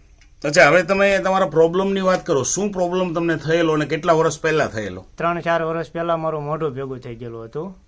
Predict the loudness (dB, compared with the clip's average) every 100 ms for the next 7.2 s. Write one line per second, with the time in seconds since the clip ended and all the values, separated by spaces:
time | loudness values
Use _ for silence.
0 | _ -4 -2 0 -2 -4 -6 -6 -8 -10
1 | -10 -10 -6 -6 -6 -8 -8 -8 -8 -10
2 | -8 -8 -8 -6 -4 -4 -6 -8 -10 -12
3 | -14 -16 -18 -20 -20 _ -20 _ _ _
4 | -20 -18 -2 0 0 -2 -2 -4 -6 -10
5 | -10 -10 -8 -6 -6 -6 -6 -8 -10 -10
6 | -6 -4 -4 -4 -6 -8 -8 -10 -10 -10
7 | -8 -8